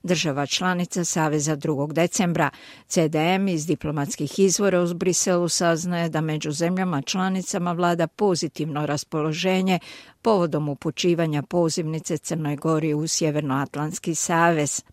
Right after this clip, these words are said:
Posljednje proširenje natoa bilo je dvije tisuće i devete, kada je alijansi pristupila Hrvatska.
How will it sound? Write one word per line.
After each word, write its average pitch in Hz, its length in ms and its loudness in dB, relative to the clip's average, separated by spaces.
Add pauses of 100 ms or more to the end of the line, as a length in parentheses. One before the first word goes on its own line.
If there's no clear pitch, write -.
Posljednje 156 500 0
proširenje 175 840 0
natoa 170 480 0
bilo 165 300 0
je 160 180 0
dvije 156 260 0
tisuće 156 520 -4
i 139 80 -2
devete, 180 520 2 (320)
kada 185 220 0
je 156 160 4
alijansi 156 540 0
pristupila 151 680 -2
Hrvatska. 139 680 -2